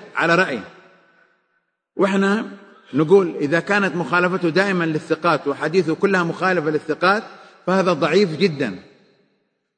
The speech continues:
وإذا كان، آه، سوء الحفظ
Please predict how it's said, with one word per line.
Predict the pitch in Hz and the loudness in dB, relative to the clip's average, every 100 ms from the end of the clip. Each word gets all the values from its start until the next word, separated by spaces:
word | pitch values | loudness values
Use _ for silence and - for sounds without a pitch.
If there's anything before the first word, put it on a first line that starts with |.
| _ | _
وإذا | 127 185 180 | 2 4 4
كان، | 180 220 214 165 - - - - _ _ _ _ _ _ _ | 0 -2 -2 -4 -8 -16 -20 -20 _ _ _ _ _ _ _
آه، | - 76 98 110 110 - - - | -10 -8 -8 -10 -12 -14 -14 -10
سوء | - 214 208 | 2 4 4
الحفظ | 175 180 165 | 0 -2 -2